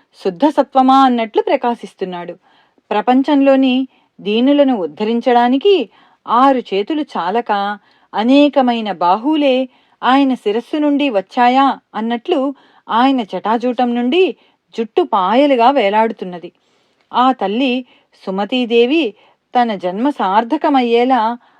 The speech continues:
ఆ అమృతమూర్తిని ఒడలెల్లా కళ్ళు చేసుకొని ఆ కన్నులతోనే పానం చేయసాగింది. స్వామి మాటలు అమృతధారలై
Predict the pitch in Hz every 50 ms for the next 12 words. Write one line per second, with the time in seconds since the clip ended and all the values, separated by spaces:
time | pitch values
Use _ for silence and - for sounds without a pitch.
0 | _ _ _ - 208 233 240 233 196 190 196 208 226 - 285 262 254 254 247 226
1 | - 294 339 392 359 254 - _ _ _ _ _ _ - 185 202 208 226 233 240
2 | 233 240 262 285 320 330 302 - 233 196 208 240 254 - 254 220 214 - - -
3 | 240 269 359 370 285 - _ _ _ _ _ - 131 226 254 269 269 - 233 208
4 | 214 254 294 311 277 - 262 226 220 220 254 320 - 262 220 196 202 226 240 247
5 | 240 - 202 185 190 185 - 175 170 170 170 175 175 165 170 - _ _ _ _
6 | _ _ _ _ _ _ _ _ _ _ _ _ _ _ _ _ - - 220 208
7 | 226 269 349 359 294 226 233 254 311 311 277 240 240 247 - _ _ _ _ -
8 | - 190 202 220 262 254 - 302 233 226 214 220 220 233 247 269 339 381 320 226